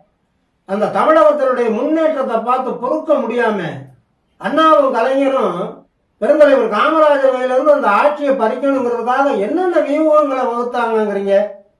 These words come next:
பொய் பிரச்சாரம், வதந்தி. காமராஜருக்கு வந்து ஜப்பான் வங்கிகள்ல வந்து நூத்தம்பது கோடி இருக்கு, சுவிட்சர்லாந்து பேங்க்ல வந்து நூறு கோடி இருக்கு. நிறைய பொய் சொன்னாங்க.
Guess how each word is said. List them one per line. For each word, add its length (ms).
பொய் 200
பிரச்சாரம், 680
வதந்தி. 480
காமராஜருக்கு 840
வந்து 160
ஜப்பான் 480
வங்கிகள்ல 360
வந்து 300
நூத்தம்பது 520
கோடி 200
இருக்கு, 560
சுவிட்சர்லாந்து 840
பேங்க்ல 200
வந்து 360
நூறு 240
கோடி 220
இருக்கு. 540
நிறைய 420
பொய் 340
சொன்னாங்க. 340